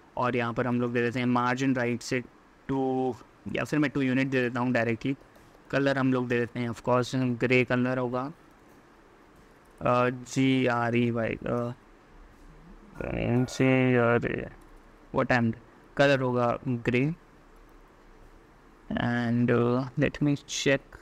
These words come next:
हमारा कलर तो आ रहा है, नाइस। इसी को करते हैं कॉपी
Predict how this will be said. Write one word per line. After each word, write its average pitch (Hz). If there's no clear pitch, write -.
हमारा 123
कलर 127
तो 127
आ 117
रहा 131
है, 147
नाइस। -
इसी 160
को 156
करते 123
हैं 117
कॉपी 113